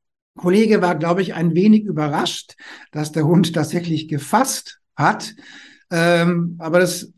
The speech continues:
hat mir nichts geholfen. Dieser Vorgang, den packe ich jetzt mal stellvertretend in diesen Luftballon. Und das bedeutet, Hasso fasst, bedeutet die Angst vor Hunden. Von dem Zeitpunkt an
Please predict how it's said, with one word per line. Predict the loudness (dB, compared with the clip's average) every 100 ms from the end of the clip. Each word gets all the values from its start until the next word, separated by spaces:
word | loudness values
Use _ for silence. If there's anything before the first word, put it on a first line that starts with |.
| -8
hat | -6 -4 0
mir | 4 6
nichts | 4 0
geholfen. | -2 2 2 0 -2 -4 -6 -18 -20 -8
Dieser | -2 2 2
Vorgang, | 2 4 4 4 2 2 -4 -8
den | -4 -2
packe | 0 0
ich | 0
jetzt | -2 -2
mal | -2 -2
stellvertretend | 0 0 0 -4 -2 -2 -2
in | -6
diesen | -6 -2 0
Luftballon. | -2 -2 -4 2 2 0 -4 -20 -20 -20 0 2 2 -2 -14 -16 -10
Und | -6
das | -4
bedeutet, | -4 2 2 2 -2 -4 -20 _
Hasso | -6 -4 -2
fasst, | -2 0 0 -4 _ _ -10
bedeutet | -2 2 2 0 -4
die | -8 -2
Angst | 0 0 -2 -16 _
vor | -2 0 0 -2 -10 _ _
Hunden. | 2 2 0 -8 -14 _ _
Von | -4 0
dem | 0
Zeitpunkt | 2 0 -2 -6
an | -4 -4 -4 -14